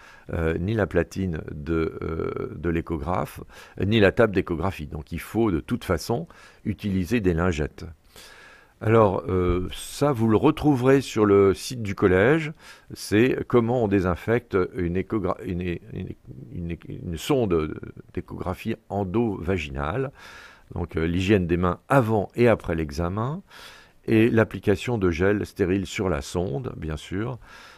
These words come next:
Euh, et puis, euh, évidemment, mettre un protecteur de sonde.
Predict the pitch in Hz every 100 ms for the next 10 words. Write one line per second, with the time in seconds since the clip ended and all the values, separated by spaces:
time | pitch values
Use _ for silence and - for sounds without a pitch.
0 | _ - 92 90 87 82 80 78 85 85
1 | 78 - 98 101 80 82 - - 82 90
2 | 107 87 80 76 104 104 98 - - 127
3 | 107 85 82 92 90 113 147 117